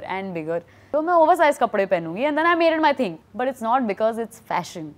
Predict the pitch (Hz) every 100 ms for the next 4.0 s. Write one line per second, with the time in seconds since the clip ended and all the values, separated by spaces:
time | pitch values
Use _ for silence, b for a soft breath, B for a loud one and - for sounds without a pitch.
0 | - 185 185 190 202 208 196 190 214 220
1 | 196 196 196 185 - _ 208 202 233 262
2 | 226 208 208 208 175 156 196 196 196 185
3 | 170 170 170 175 175 175 190 202 185